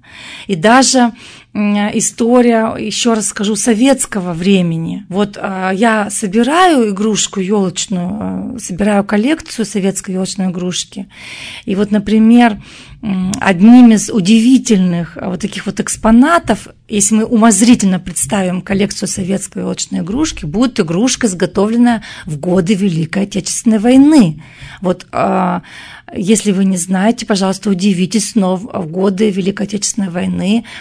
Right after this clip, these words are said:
а, производство елочных игрушек не останавливалось. Более того, издавались брошюры,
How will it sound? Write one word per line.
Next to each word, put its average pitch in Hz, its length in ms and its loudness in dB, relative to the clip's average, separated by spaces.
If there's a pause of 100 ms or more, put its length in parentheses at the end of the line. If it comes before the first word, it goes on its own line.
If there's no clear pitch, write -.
(260)
а, - 100 -6
производство 185 760 0
елочных 196 480 0
игрушек 208 440 -2
не 220 120 2
останавливалось. 214 1160 2
Более 233 500 4
того, 175 360 -4
издавались 202 580 0
брошюры, 233 800 0